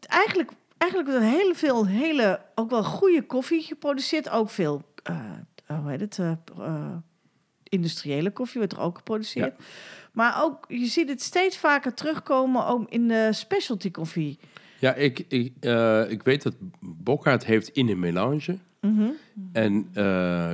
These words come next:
Speaker 2: Kien hebben we nu voor ons liggen. Dat is een, eh, eh, een, een single origin.
Speaker 1: Mhm.
Speaker 2: Peruviaanse koffie is meestal een beetje notig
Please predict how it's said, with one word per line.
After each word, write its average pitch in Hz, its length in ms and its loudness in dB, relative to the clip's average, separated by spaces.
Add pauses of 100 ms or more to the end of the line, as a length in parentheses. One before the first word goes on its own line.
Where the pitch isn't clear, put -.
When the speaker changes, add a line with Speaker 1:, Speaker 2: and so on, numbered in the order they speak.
(140)
Speaker 2:
Kien 170 480 4
hebben 139 260 -2
we 151 60 6
nu 147 80 4
voor 151 200 2
ons 143 160 4
liggen. 147 320 0
Dat 147 160 -2
is - 120 -10
een, 135 180 0
eh, 127 160 0
eh, 117 380 -6 (120)
een, 107 240 -4 (560)
een 92 80 -10
single 92 300 0
origin. 143 520 0 (100)
Speaker 1:
Mhm. 214 220 2 (260)
Speaker 2:
Peruviaanse 135 640 6
koffie 156 420 0
is - 300 0
meestal 117 500 4
een 92 160 0
beetje 98 360 2
notig 113 920 2